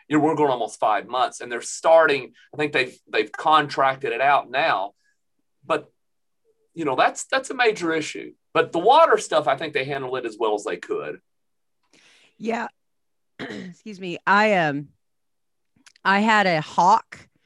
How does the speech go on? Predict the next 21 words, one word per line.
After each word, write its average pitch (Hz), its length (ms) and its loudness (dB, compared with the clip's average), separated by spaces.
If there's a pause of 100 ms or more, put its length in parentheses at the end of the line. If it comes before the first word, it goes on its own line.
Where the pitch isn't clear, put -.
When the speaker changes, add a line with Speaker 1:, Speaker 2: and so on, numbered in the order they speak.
(340)
Speaker 2:
I 214 80 2
mean, 214 180 2
these 226 200 0
limbs 208 280 -2
have 196 200 -2
been 185 220 0
here 196 260 -2
for 208 200 -6
so 190 320 -2
long. 170 340 -4
Like, 175 280 -2
I 180 120 2
have 190 200 0
a 175 60 0
hawk 170 360 0 (120)
that 170 200 -4
comes 175 340 -6
and 156 140 -6
hunts 160 640 -8
<laughs> - 320 -4
Speaker 1:
Yeah, 208 280 4